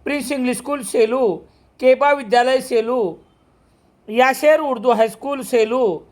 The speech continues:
नितीन विद्यालय आहेर बोरगाव,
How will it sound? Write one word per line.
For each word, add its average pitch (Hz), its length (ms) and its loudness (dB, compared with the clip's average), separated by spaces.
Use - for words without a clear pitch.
नितीन 269 360 -6
विद्यालय 254 640 0
आहेर 233 260 0
बोरगाव, 240 600 2